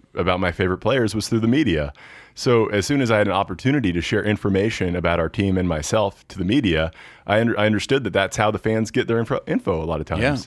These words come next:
Speaker 1: So why not? Hey, you, you guys are the reasons we're here.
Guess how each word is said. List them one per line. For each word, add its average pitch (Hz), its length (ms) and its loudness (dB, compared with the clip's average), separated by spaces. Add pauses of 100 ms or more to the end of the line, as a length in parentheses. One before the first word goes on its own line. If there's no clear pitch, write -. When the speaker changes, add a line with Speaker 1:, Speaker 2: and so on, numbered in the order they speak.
(140)
Speaker 1:
So 117 200 0
why 90 240 0
not? 110 300 0
Hey, 151 240 0
you, 85 180 -2
you 123 360 0
guys 170 240 4
are 151 40 0
the 151 80 2
reasons 151 320 2
we're 131 120 2
here. 120 320 4